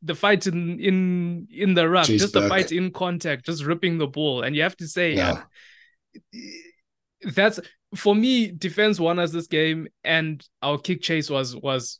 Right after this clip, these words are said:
Speaker 1: was much improved, and, and the way that we were,
Speaker 2: Yeah.
Speaker 1: we were competing for the ball in the air was much improved from,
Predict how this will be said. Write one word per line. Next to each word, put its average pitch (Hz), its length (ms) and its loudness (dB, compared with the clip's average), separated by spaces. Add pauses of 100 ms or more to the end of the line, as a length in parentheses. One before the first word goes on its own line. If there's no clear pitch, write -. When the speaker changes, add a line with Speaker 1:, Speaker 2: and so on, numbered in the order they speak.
Speaker 1:
was 135 320 -4
much 139 320 0
improved, 131 480 -6
and, 131 200 0
and 139 200 -4
the 131 80 -2
way 143 180 4
that 143 200 0
we 143 160 2
were, 143 140 4
Speaker 2:
Yeah. 135 60 -6
Speaker 1:
we 139 100 -4
were 135 100 -4
competing 147 420 -6
for 135 100 -8
the 131 80 -6
ball 135 240 -2
in 135 100 -4
the 127 80 -4
air 127 120 0
was 127 220 -4
much 135 220 -4
improved 151 340 -6
from, 139 300 -4